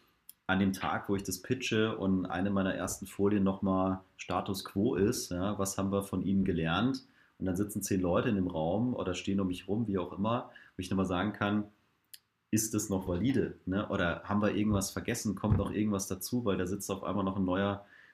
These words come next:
neuer Mensch mit im Raum, den haben wir vorhin nicht gesehen, da sagt er, "Ja,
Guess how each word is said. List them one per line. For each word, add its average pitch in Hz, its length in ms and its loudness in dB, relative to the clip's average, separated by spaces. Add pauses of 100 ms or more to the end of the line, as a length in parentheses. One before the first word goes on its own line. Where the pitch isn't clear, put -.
neuer 98 260 4
Mensch 98 340 2
mit 117 120 0
im 107 140 0
Raum, 98 280 -2
den 98 120 0
haben 98 100 -2
wir 101 80 0
vorhin 98 280 -2
nicht 98 160 -4
gesehen, 101 220 0
da 107 80 0
sagt 101 220 -2
er, 90 220 0 (360)
"Ja, 92 420 2